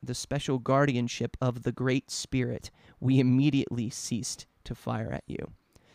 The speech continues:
That, that's from the mouth of the opposing side. They gave glory to God in that moment. So, i-, you think that God's not involved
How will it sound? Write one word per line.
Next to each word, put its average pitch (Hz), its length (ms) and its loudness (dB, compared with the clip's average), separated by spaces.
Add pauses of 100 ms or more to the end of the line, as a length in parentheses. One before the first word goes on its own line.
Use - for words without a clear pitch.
(500)
That, 143 420 2
that's 165 360 2
from 139 320 4
the 127 80 4
mouth 135 380 2
of 123 180 2
the 123 140 2
opposing 131 680 2
side. - 680 -4 (500)
They 135 240 2
gave 135 380 0
glory 135 380 4
to 127 120 -2
God 123 500 -8 (140)
in 123 160 0
that 120 220 -2
moment. 120 380 2 (440)
So, 117 540 0 (880)
i-, - 120 -6
you 156 280 4
think 151 460 2
that 127 260 0
God's 127 300 2
not 131 200 4
involved 123 600 2